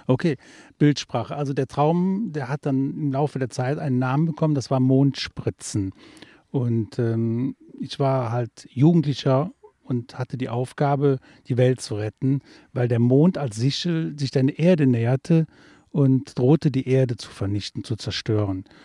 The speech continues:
Und, ähm, ich wollte halt, ja, aktiv werden, hab mir mit den Gartenschlauch genommen und hab den Wasserstrahl angemacht und dann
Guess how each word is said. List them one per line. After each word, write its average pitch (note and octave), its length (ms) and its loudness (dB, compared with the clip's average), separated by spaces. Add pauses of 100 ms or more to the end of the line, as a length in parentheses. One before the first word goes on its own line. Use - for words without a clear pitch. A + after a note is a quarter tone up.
(280)
Und, A2 480 0
ähm, A2+ 640 -2
ich C#3+ 260 -4
wollte C#3+ 300 4
halt, B2+ 480 -4 (720)
ja, C3+ 280 0
aktiv D3 440 -4
werden, A3 440 -2 (260)
hab - 160 -2
mir D3+ 100 6
mit D3 160 2
den A#2+ 140 2
Gartenschlauch F3 840 -2
genommen E3+ 420 0
und C3+ 220 -4
hab C#3+ 200 -6
den A2 200 -6
Wasserstrahl D3+ 580 -6
angemacht C#3+ 520 -4
und B2 120 -4
dann B2 200 -4